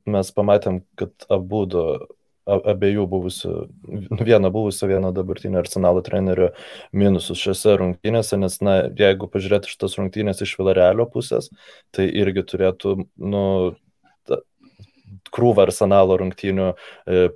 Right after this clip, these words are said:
paleistų ir prarastų toptelti galvą, nes tu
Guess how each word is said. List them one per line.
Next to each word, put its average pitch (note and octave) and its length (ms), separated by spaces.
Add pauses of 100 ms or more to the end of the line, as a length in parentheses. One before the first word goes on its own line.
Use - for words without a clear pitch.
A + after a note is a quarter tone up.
(100)
paleistų F#2+ 680
ir F#2 120
prarastų F#2 640 (840)
toptelti F#2+ 600
galvą, G2+ 360
nes F2+ 240
tu G#2 200